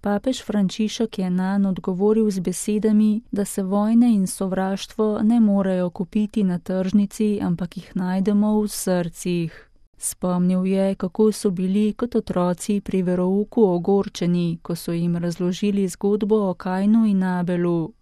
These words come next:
Niso namreč mogli sprejeti, da bi nekdo ubil brata. Toda danes je na milijone oseb ubitih med brati, le da smo na to navajeni. Prva svetovna vojna v nas vzbuja ogorčenje. Ta velika vojna,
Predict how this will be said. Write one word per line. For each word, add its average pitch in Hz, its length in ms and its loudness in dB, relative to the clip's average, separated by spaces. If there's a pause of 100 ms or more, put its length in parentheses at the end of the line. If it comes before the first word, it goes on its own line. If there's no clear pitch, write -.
(120)
Niso 226 440 2
namreč 190 440 0
mogli 214 400 2
sprejeti, 196 800 -2
da 185 140 -4
bi 196 140 -2
nekdo 190 380 0
ubil 220 640 2
brata. 185 800 -2 (280)
Toda 202 260 -2
danes 208 500 2
je 247 80 2
na 226 100 6
milijone 208 580 4
oseb 185 540 -4
ubitih 202 580 -2
med 185 200 -2
brati, 190 640 -2
le 202 200 -2
da 226 120 0
smo 233 200 4
na 196 160 2
to 202 300 -2
navajeni. 180 1040 0 (200)
Prva 247 380 0
svetovna 233 640 2
vojna 196 520 0
v 202 140 0
nas 208 380 0
vzbuja 220 580 0
ogorčenje. 185 960 0 (240)
Ta 180 260 -4
velika 196 500 -2
vojna, 208 580 0